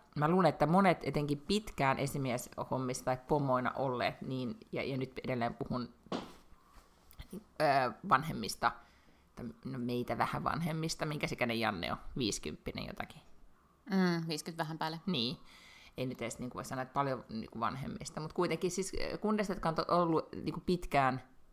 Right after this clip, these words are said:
Speaker 1: vallassa, niin ne jotenkin myös vähän s-, ehkä sit soka-, sokaistuu sille, että mitä, et miten muut heihin suhtautuu tai ajattelee. Tai jotenkin se niinku ymmärrys siitä, että siinä esimies-,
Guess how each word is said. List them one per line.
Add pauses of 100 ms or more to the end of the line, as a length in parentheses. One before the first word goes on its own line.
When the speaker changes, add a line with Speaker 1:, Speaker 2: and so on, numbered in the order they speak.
Speaker 1:
vallassa, (180)
niin
ne
jotenkin
myös
vähän
s-,
ehkä
sit
soka-,
sokaistuu
sille,
että
mitä, (600)
et (240)
miten
muut (140)
heihin
suhtautuu
tai
ajattelee.
Tai (100)
jotenkin
se
niinku
ymmärrys
siitä,
että
siinä
esimies-,